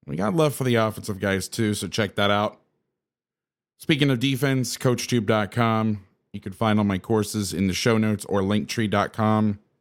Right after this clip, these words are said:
slash Coach Vass. Also, the website, Coach Vass dot com slash store. If you want to get your defensive coordinator, a quarterback tiers mug, you should check that out.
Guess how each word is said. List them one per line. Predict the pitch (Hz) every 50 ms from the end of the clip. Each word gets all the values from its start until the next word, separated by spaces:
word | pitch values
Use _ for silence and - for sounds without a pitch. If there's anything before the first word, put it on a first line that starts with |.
| _ _ _ _ _ _ _ _ _ _ _
slash | - - 110 101 95 95 - -
Coach | - 104 82 - -
Vass. | 110 127 131 135 135 131 127 - - - - - - _ _ _ _ _ _ _
Also, | - 113 107 - 117
the | 104 107
website, | 104 104 107 104 92 - - 113 107 90 -
Coach | - 107 104 - -
Vass | - 104 98 98 - -
dot | 110 104 98 90 -
com | - 117 113 113 113 110 110 107 104 95 - _ _ _ _ _ _ _ _ _ _ _ _ _ _ _ _ _ _ _ _ _ _
slash | - - 110 107 98 95 92 - -
store. | - - - 117 117 117 117 117 117 117 120
If | 110 104 107
you | 104
want | 107 107
to | 104 95
get | 107 87
your | 80 95
defensive | 90 98 104 101 - 110 95 - 95 87 -
coordinator, | - 113 107 101 104 107 107 107 110 113 113 113 107 - _ _ -
a |
quarterback | - - - 120 110 110 101 110 107 101 - -
tiers | - 123 123 123 113 113
mug, | 113 113 113 113 113 117 117 117 107 - _ _ _ _ _ _ _ _ _ _ _ _ _ _ _ _ _ _ _
you | - 123 113
should | 110 - 127 120 113 -
check | - - 127 135 135 135 -
that | 110 107 117 110 113 113
out. | 120 120 123 131 127 -